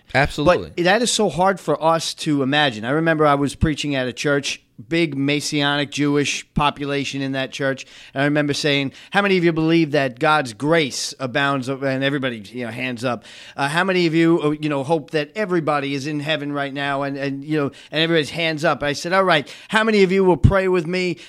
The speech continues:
Speaker 2: that before Hitler died, he accepted Christ and he's in God's glory now?" And oh my God, the room just almost collapsed on itself.
Speaker 1: Well, yeah, I mean, that's a big topic. Uh, that's a hard thing to swa-,
Speaker 2: It's
Speaker 1: you know,
Speaker 2: hard to swallow. It
Speaker 1: it's
Speaker 2: really is.
Speaker 1: absolutely hard to swallow because of all the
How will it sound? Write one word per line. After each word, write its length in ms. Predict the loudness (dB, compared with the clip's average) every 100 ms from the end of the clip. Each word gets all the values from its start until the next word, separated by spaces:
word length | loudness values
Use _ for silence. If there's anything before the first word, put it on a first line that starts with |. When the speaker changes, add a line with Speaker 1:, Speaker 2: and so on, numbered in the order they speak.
| -2
Speaker 2:
that 220 | 0 2
before 500 | -2 -2 2 4 4
Hitler 420 | 2 -2 0 0
died, 440 | 0 2 4 2 0
he 240 | -4 -4
accepted 640 | -4 -4 -2 -2 -2 -6
Christ 340 | 0 0 0 -2
and 100 | -2
he's 280 | 0 0 0
in 160 | 0
God's 320 | 4 4 4
glory 340 | 0 2 2 2
now?" 180 | 2 0
And 200 | -2 -2
oh 140 | -2
my 180 | -2 -4
God, 400 | -4 -4 -2 -4
the 100 | -6
room 540 | -6 -2 0 2 0
just 260 | -4 -10 -10
almost 380 | -10 -10 -12 -12
collapsed 460 | -10 -10 -12 -12
on 120 | -14 -14
itself. 220 | -10 -6
Speaker 1:
Well, 80 | -2
yeah, 160 | -2
I 60 | -2
mean, 140 | -4
that's 160 | -4 -4
a 40 |
big 220 | 0 0
topic. 440 | 2 0 -2 -6 -10
Uh, 100 | -6
that's 200 | -6 -4
a 100 | -2
hard 300 | 0 0 0
thing 240 | 0 0
to 120 | -4
swa-, 340 | -4 -4 -4 -4
Speaker 2:
It's 120 | -2
Speaker 1:
you 40 | 2
know, 80 |
Speaker 2:
hard 160 | 4 4
to 80 | 2
swallow. 340 | 0 0 0
It 100 | 2
Speaker 1:
it's 180 | 2 4
Speaker 2:
really 220 | 4 6
is. 60 | 8
Speaker 1:
absolutely 320 | 8 6 4
hard 200 | 0 -2
to 80 | -4
swallow 420 | -4 0 0 0
because 360 | -6 -4 -4 -2
of 100 | 0
all 120 | 0
the 120 | 0